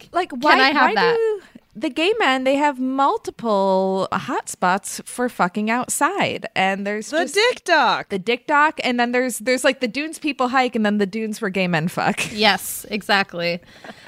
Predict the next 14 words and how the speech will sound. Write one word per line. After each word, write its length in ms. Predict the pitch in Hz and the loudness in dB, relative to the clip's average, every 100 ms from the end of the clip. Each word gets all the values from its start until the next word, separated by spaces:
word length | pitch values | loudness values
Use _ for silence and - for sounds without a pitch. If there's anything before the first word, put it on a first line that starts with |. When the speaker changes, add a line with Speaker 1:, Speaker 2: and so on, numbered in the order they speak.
| - - | -20 0
Speaker 2:
But 280 | 269 254 - | 2 2 2
yeah, 220 | 277 247 | 4 4
so 180 | - 302 | 2 -2
the 100 | 311 | 0
question, 640 | - 269 - 277 269 254 - _ | 2 2 2 0 0 -4 -10 _
you 160 | 254 233 | 0 2
know, 160 | 214 | 0
kind 280 | 208 226 208 | 0 0 0
of 120 | 208 | -2
is 120 | 196 - | -4 -8
just 200 | 202 214 | -6 -4
like, 180 | 202 | -6
where 480 | 202 196 214 226 226 | -6 -2 2 2 2
are 840 | 190 202 208 214 214 214 208 208 | 2 2 4 4 4 2 2 -2